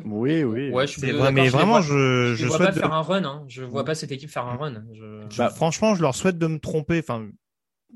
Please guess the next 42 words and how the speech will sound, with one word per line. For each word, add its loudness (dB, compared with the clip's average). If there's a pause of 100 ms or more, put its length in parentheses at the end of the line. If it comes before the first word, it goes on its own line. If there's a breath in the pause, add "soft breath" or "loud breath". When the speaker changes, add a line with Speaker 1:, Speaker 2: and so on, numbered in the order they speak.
(160)
Speaker 3:
pas -4
de 0
me -2
tromper -4
sur -2
les 2
playoffs, -2
mais, -2
euh, -2
vraiment, -2
je -8
leur -2
souhaite -4
de -6
me -6
tromper -6
sur -4
le -6
scénario. -2 (480 soft breath)
Mais -2
ouais, 0
c'est -8
vraiment -2
l'équipe -6
qui -16
peut -2
montrer -6
un, -6 (420)
enfin, 4
oui, 4
pas, 2
enfin, -4
encore 0
une 0
fois, 2
on 0
répète -4
ce -14
qu'on -10
disait -4
l'année -4
dernière, -4